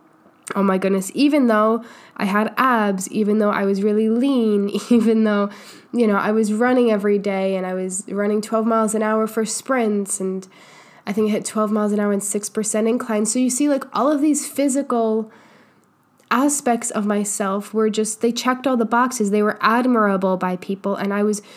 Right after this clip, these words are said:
used to being admired, used to being praised for them, but they came from such a bad place internally. So it's not the habits necessarily that were the problem, but it was the intention behind it. It was the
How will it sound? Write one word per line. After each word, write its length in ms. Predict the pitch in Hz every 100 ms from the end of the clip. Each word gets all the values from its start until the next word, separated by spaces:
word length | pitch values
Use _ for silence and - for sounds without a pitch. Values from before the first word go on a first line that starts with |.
| -
used 360 | - 214 247 -
to 80 | 233
being 300 | 220 214 208
admired, 540 | 196 196 208 202 190
used 200 | 208 208
to 60 | 214
being 260 | 214 202
praised 560 | 202 - 214 233 240 240
for 140 | -
them, 180 | 196 196
but 160 | 208 208
they 120 | 202
came 400 | 202 - 247 262
from 220 | 247 185
such 300 | - 233 226
a 40 | 208
bad 320 | 214 208 196
place 360 | - 208 202
internally. 720 | 185 180 - 254 247 196 185 208 - - -
So 180 | - 254
it's 360 | 233 - -
not 180 | 302 320
the 60 | 269
habits 560 | - 202 226 254 247
necessarily 460 | 220 196 190 208 202
that 120 | 196
were 100 | 196
the 60 | 190
problem, 580 | - - 233 240 220 202
but 120 | 208
it 100 | 180
was 200 | 208 202 - - -
the 140 | 233
intention 580 | 214 214 - 233 240 214
behind 380 | 190 185 185 185
it. 100 | 190
It 80 | 131
was 180 | 190
the 320 | - 196 196